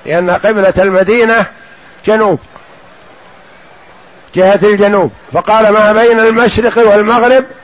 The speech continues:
قبلة"، يعني لو حصل انحراف في الأماكن البعيدة فإنه لا يضر والحمد لله، لكن قبلة مسجده صلى الله عليه وسلم بنص.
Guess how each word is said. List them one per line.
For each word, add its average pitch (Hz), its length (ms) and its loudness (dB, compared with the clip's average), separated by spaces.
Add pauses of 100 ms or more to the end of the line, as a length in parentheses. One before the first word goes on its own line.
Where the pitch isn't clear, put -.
(520)
قبلة"، 175 360 -2
يعني 202 320 0
لو 240 140 0
حصل 220 360 0
انحراف 196 540 0
في 170 80 -2
الأماكن 202 540 -2
البعيدة 202 600 0 (340)
فإنه 214 440 -2
لا 226 140 0
يضر 233 340 0
والحمد 180 440 -4
لله، 170 420 -2 (800)
لكن 196 360 -2
قبلة 226 400 -2
مسجده 220 480 -4
صلى 208 240 -2
الله 208 340 0
عليه 208 320 0
وسلم 233 640 -2 (720)
بنص. 208 480 -2